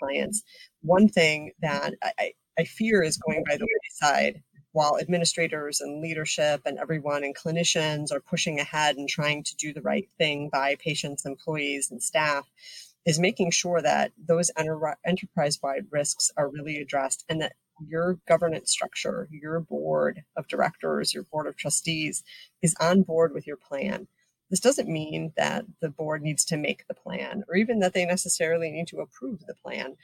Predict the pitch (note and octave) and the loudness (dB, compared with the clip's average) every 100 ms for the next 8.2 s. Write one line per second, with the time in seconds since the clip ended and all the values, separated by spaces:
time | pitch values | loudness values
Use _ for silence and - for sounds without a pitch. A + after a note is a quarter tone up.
0 | C#4 _ - E3+ E3+ F#3 A3 G#3+ D#3+ E3 | -20 _ 2 2 4 4 4 2 2 4
1 | E3+ E3 - - _ _ E3+ - F3+ D#3 | 6 4 0 -16 _ _ 2 4 -4 -4
2 | E3 D#3 D#3+ C#3 C#3+ - C#3+ - D3 C#3 | -4 -2 -4 -4 -2 -2 -4 -6 -4 -2
3 | C#3+ D3 - - - D#3 D3+ D#3+ - D#3+ | -2 -2 -4 -6 -8 -6 2 2 2 -6
4 | E3 - C#3+ C#3+ C#3 - C#3+ C#3 - - | -12 -4 0 0 -2 -4 -8 -8 -10 -12
5 | - D#3+ - F3+ G#3 G#3 F3 E3 D#3+ D#3+ | -6 -6 -2 0 2 0 0 2 2 2
6 | D#3+ - - _ - _ D#3 E3+ E3+ F#3+ | 0 -4 -4 _ -20 _ 0 4 4 6
7 | G3 - - - C4+ - F3 - D#3+ A#3 | 4 4 2 0 0 -2 -2 -2 -2 -4
8 | F#4+ | -4